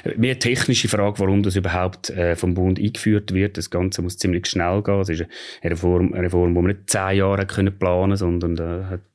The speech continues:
hat man zack, zack müssen machen. Und aus dem Grund ist das ein bisschen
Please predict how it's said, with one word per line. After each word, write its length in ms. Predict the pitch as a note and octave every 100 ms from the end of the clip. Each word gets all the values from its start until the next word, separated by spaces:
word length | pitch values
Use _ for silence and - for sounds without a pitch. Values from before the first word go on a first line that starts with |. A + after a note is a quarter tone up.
| -
hat 160 | A#2+ -
man 100 | -
zack, 240 | F#2+ -
zack 220 | B2 B2+
müssen 160 | C3 A#2+
machen. 240 | G#2+ G2
Und 80 | F2
aus 80 | F#2
dem 160 | F2+
Grund 220 | F#2+ F2+ F2
ist 120 | -
das 140 | F2+
ein 60 | F2
bisschen 240 | E2+ F2